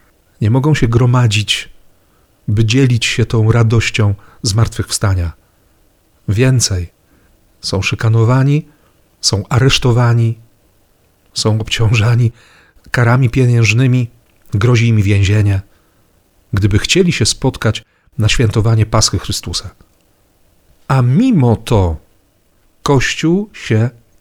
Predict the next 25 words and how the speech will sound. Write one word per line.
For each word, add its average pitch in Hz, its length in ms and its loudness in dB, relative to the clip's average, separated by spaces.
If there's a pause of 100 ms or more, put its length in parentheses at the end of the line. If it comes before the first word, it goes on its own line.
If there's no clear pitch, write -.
cieszy. 107 580 -4 (120)
Kościół 135 480 -4
doświadcza 117 720 -2
radości, 113 440 -2
przeżywa 113 500 -2
radość. 85 480 -6 (720)
Księga 127 280 0
Kocheleta 123 600 0 (720)
mówi 113 280 0
o 120 100 -2
tym, 120 260 -2
że, 104 200 -2 (760)
że 104 180 -2
serce - 520 0
mędrca 113 680 -2
potrafi - 520 -6
wytrwać - 720 -4
w 107 100 -6
domu 135 280 0
żałoby. 104 560 0 (880)
Serce - 480 -4
głupca 110 480 -2
znajduje 107 380 -2
pocieszenie 104 540 -2
jedynie 107 460 0